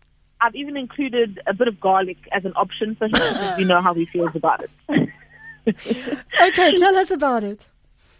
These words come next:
Speaker 1: Yeah, so I'm, I'm sharing my pilchard fish cakes recipe, really simple and, uh, yeah, just a delicious lunch. And the thing is, once you start talking about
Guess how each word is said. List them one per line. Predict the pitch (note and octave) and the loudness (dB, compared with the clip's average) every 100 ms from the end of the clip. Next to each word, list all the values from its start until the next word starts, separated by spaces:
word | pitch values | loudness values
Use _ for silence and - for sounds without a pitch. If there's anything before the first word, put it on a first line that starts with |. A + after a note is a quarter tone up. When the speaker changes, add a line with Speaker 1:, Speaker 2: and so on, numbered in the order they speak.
| _ _ _ | _ _ _
Speaker 1:
Yeah, | G#3+ A3 G#3 - | 4 4 4 0
so | B3 | 0
I'm, | A#3+ A#3+ - G#3 | 0 -4 -10 -6
I'm | A3+ A#3 | -4 -6
sharing | - C#4+ D4 | -8 -8 -4
my | A#3 A3 G#3 _ | -2 -2 -4 _
pilchard | D4+ - C#4+ A3+ - _ | -12 -6 -6 -6 -16 _
fish | E4 - - | -4 -4 -4
cakes | B3 F#3 - - | -2 -2 -4 -2
recipe, | F3+ F#3+ G3 A#3+ | -2 -2 -2 -2
really | G3+ A#3+ C4 B3 | 2 2 2 0
simple | A#3 G#3+ G#3+ G3 G3+ G3 - | -2 0 2 2 2 0 0
and, | F3+ F3 E3+ - | 0 0 -4 0
uh, | E3+ D3+ | 0 2
yeah, | F#3+ E3 D#3 | 2 0 -2
just | G3 F#3+ | -6 -2
a | |
delicious | F#3 F#3 F#3 F#3 | 0 0 -2 0
lunch. | E3+ F3 D#4+ - - - - - | 2 2 0 -12 -16 -18 -18 0
And | G#3+ G#3+ F#3+ | 0 0 -2
the | A3+ | -2
thing | C4+ B3+ | 0 0
is, | A#3+ F#3+ | 0 0
once | G3+ A#3+ | -4 -2
you | C#4 | -4
start | - A#3+ - | 0 -2 -2
talking | - B3+ A#3+ | -2 -2 -2
about | G3+ F3 | 0 0